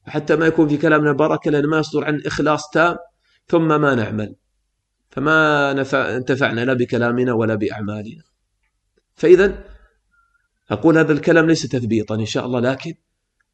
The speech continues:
أقول أنصح نفسي وإخواني أننا نجتهد والله في العمل الصالح، في عبادة الله تعالى، في قيام الليل، خاصة هذه الأوقات الآن ال-، الشتاء،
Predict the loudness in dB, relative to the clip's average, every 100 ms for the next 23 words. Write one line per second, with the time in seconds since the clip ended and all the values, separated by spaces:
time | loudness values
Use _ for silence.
0 | -10 -4 0 2 0 -4 -16 _ _ _
1 | _ _ -4 -4 -6 -4 -6 -6 -6 -4
2 | -6 -8 -12 _ _ _ _ _ -10 -8
3 | -8 -2 0 0 -2 -4 -2 -2 0 -2
4 | -4 -10 _ -6 -4 -4 -8 -8 -8 -10
5 | -8 -6 -4 -6 -6 -6 -4 -6 -8 -14
6 | -18 -20 -20 -20 _ _ _ _ _ -10
7 | -4 -2 -4 -6 -10 -14 -16 -16 -10 -8
8 | -8 -10 -12 -6 -4 -2 -4 -2 0 -2
9 | -4 _ -20 -10 -8 -6 -6 0 0 0
10 | -6 -12 _ -2 -2 2 0 0 -4 -4
11 | -4 -2 -4 -4 -8 -10 -10 -10 -8 -6
12 | -2 0 0